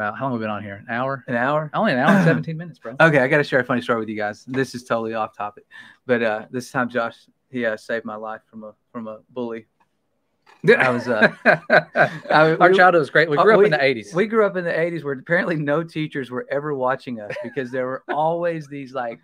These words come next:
Speaker 2: crazy fights that would break out. And not one time do I ever remember a teacher, like, saving us and being like, "Here, let's break up this fight." Like, they would happen. Recess was over and we're still fighting these kids. Uh, it is weird. But anyways,
Speaker 1: No rules.
Speaker 2: there was this, um,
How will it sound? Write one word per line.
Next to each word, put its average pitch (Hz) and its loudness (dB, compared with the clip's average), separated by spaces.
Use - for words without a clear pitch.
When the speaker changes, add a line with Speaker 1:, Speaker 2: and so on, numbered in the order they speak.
Speaker 2:
crazy 160 -8
fights 131 -6
that 127 -10
would 123 -14
break 117 -10
out. 107 -6
And 151 -4
not 208 -4
one 185 -4
time 165 -4
do 151 -4
I 143 -4
ever 180 -2
remember 170 -6
a 143 -8
teacher, 160 -10
like, 120 -10
saving 175 -4
us 131 -6
and 131 -16
being 139 -6
like, 123 -6
"Here, 165 -4
let's 131 -10
break 165 -2
up 160 -8
this 156 -10
fight." 147 -2
Like, 127 -8
they 196 -6
would 226 -6
happen. 170 -4
Recess 202 -4
was 165 -8
over 180 0
and 165 -6
we're 175 -6
still 165 -10
fighting 156 -6
these 123 -14
kids. 113 -12
Uh, 131 -8
it 143 -12
is 143 -20
weird. 131 -14
But 175 -4
anyways, 143 -6
Speaker 1:
No 143 -6
rules. 139 -10
Speaker 2:
there 160 -2
was 170 -4
this, 156 -10
um, 107 -4